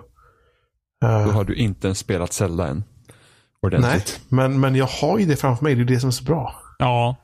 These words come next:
Speaker 3: det är verkligen bra. Jag är nästan avundsjuk på
Speaker 1: Eh,
Speaker 3: dig.
Speaker 1: se, första delen av spelet kan jag säga att jag totalt hatade spelet, men, eh, det har ju släppt nu, så det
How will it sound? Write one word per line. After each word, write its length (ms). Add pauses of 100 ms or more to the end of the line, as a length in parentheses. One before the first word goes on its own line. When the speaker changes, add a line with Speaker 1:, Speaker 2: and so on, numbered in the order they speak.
Speaker 3:
det 340
är 60
verkligen 420
bra. 380
Jag 120
är 40
nästan 260
avundsjuk 500
på 60
Speaker 1:
Eh, 40
Speaker 3:
dig. 180 (1600)
Speaker 1:
se, 220
första 340
delen 180
av 40
spelet 540
kan 160
jag 100
säga 200
att 160
jag 220
totalt 280
hatade 340
spelet, 340
men, 260
eh, 460 (840)
det 60
har 140
ju 100
släppt 340
nu, 140
så 160
det 420